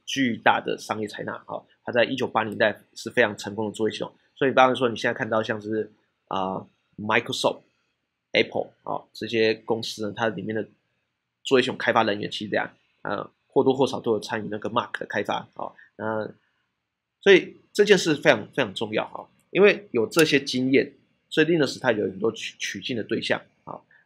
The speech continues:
然后那更，更要注意的地方是说，Mark microkernel 在一开始发展的时候呢，它就是针对什么？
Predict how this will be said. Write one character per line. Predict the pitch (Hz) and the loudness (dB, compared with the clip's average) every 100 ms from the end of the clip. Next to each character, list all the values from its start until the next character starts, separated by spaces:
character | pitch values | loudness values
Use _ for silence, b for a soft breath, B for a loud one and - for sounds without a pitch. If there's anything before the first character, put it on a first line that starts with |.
| _ | _
然 | - | 0
后 | 127 151 131 - _ _ | 4 4 4 -4 _ _
那 | - 147 151 | 2 4 4
更， | - 170 147 135 - _ _ | 6 4 4 -2 -8 _ _
更 | 170 147 | 4 8
要 | 143 | 8
注 | 147 | 8
意 | 135 | 6
的 | 123 113 | 6 4
地 | |
方 | 117 117 | 2 0
是 | 123 | -2
说， | 110 120 - _ _ | 0 0 -2 _ _
Mark | - 170 135 113 | 2 2 2 0
microkernel | 131 131 131 123 - - | 0 0 -2 -6 -6 -2
在 | 139 | -2
一 | - | 0
开 | 185 | -2
始 | 117 | -4
发 | 95 123 | 0 2
展 | 127 | 2
的 | 107 | -2
时 | - - | -8 -8
候 | 110 | -8
呢， | 104 - _ _ _ _ _ | -10 -12 _ _ _ _ _
它 | 151 | -4
就 | 143 | -2
是 | 123 | -4
针 | - 120 | -2 0
对 | 120 | 0
什 | 101 | -2
么？ | 95 | -8